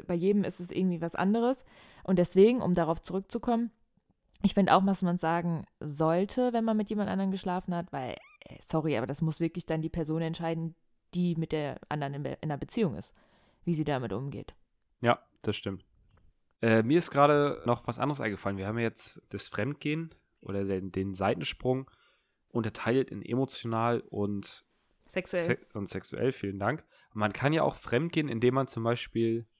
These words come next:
Speaker 2: Dates hat hinterm Rücken der anderen Person. Das ist ja nicht emotional, weil man die, in die Person, mit der man der, mit der man sich trifft, ja nicht verliebt ist. Und auch nicht sexuell, weil man ja nicht miteinander schläft.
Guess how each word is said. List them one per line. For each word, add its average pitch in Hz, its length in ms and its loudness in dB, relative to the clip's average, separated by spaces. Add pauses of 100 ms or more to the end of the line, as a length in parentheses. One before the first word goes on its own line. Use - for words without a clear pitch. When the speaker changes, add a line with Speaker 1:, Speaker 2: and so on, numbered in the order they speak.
(200)
Speaker 2:
Dates 170 320 4
hat - 260 -6 (260)
hinterm 107 300 0
Rücken 95 220 -2
der 87 100 -6
anderen 92 160 -6
Person. 87 460 -10
Das - 180 -6
ist 107 120 -10
ja 101 220 -4 (200)
nicht 113 200 -2
emotional, 107 540 0
weil 117 80 -2
man 98 160 -6
die, - 100 -8
in 98 160 -10
die 95 80 -4
Person, 98 340 -4
mit 92 200 -10
der 95 60 -10
man 92 120 -6
der, 90 200 -8 (180)
mit - 180 -16
der 101 80 -4
man 92 140 -8
sich 87 160 -14
trifft, - 300 -10
ja 92 80 -8
nicht - 340 -14 (420)
verliebt - 380 -6
ist. 208 260 -8 (360)
Und 104 140 -6
auch 98 100 -4
nicht 95 120 -12
sexuell, 98 440 -6
weil 98 80 -6
man 95 140 -6
ja 98 140 -4
nicht 95 220 -10
miteinander 104 340 -8
schläft. - 360 -2